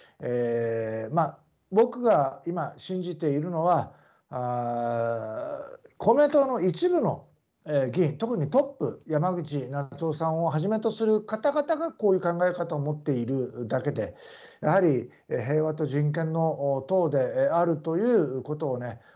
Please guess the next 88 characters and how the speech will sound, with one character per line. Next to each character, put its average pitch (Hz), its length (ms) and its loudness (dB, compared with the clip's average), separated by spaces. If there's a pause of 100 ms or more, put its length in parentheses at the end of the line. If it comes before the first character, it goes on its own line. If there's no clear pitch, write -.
本 220 200 -8
当 220 80 2
に 214 80 4
あ 202 120 6
の、 190 120 2
信 196 240 -4
じ 147 60 -8
て 160 100 4
い 127 60 2
る、 127 500 -2
う、 123 40 -4
方 147 240 -2
々 139 120 0
に - 60 -8
と 135 140 -6
っ 135 200 -8
て、 - 100 -8 (260)
方 156 220 0
々 156 220 2
に 127 100 -4
と 160 100 -2
っ 151 60 -4
て 151 80 -2
は、 123 280 0
本 233 160 -8
当 233 100 2
に 214 80 2
あ 190 100 4
の、 170 260 2 (240)
お、 139 220 0
迷 156 120 4
惑 156 280 4
千 131 260 -6
万 123 220 -6
で、 120 180 -6 (300)
え 120 120 -2
ー、 - 20 0
ぜ 143 160 2
ひ 147 40 -8
と 143 80 -6
も 120 160 -6
そ 127 140 -8
う 127 40 -2
い - 20 -4
う - 20 -6
方 123 220 -4
々 127 200 -2
に、 156 320 2 (300)
え 113 580 -2
ー、 113 40 -4
反 156 240 4
旗 135 180 0
を 117 60 -4
ね、 139 280 -6
翻 147 400 2
し 151 80 -8
て 120 80 -8
い 110 60 -10
た 135 80 -6
だ - 80 -6
き - 60 -16
た 139 120 -4
い 139 60 -2
な、 165 180 2
な 143 220 -8
ん 107 80 -14
て、 107 240 -8
お、 117 280 -6
思 123 120 -2
っ 123 100 -8
て 107 360 -6
お 113 100 4
り 123 60 4
ま 127 120 2
す。 - 840 -12
え 180 140 8
ー、 185 40 6
そ 262 120 4
れ 285 80 6
で 277 60 6
は 202 100 4
次、 170 240 0
二 170 180 0
番 170 180 2
い 110 40 -10
き 135 80 -12
ま 123 100 -8
す。 104 220 -18